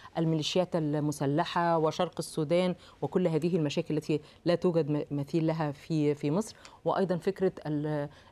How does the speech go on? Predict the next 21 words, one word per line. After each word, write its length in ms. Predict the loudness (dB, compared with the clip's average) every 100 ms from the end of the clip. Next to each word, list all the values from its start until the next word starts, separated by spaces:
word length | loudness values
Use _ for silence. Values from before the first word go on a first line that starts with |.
| -4
أنه 360 | -2 -2 -2 0
عدم 280 | 2 2
وجود 260 | 2 0 0
جيش، 380 | 0 -2 -2 -2
آه، 260 | -2 -2 -2
موحد. 540 | 0 0 0 -4 -4 -6 -18 -20 -10
والشيء 600 | 0 2 2 0 -2 0 0
الآخر 340 | -2 -2 -4
فكرة 380 | -6 -6 -6 -2
أنه، 300 | -2 0 -2
آه، 100 | -2
السودان 420 | -4 -2 0 0 0
تعاني 500 | 0 2 2 2 0 -8 -20 -20 -6
بشدة 640 | -4 -2 -2 0 0 0 2
من، 460 | 4 4 4 0
آه، 240 | -4 -4 -4
الاقتصا-، 320 | -4 -6 -4
اقتصادها 560 | -4 -6 -6 -4 -2 0
يعاني، 360 | 0 0 0
غير 220 | 2 0
أنه 240 | -2 -2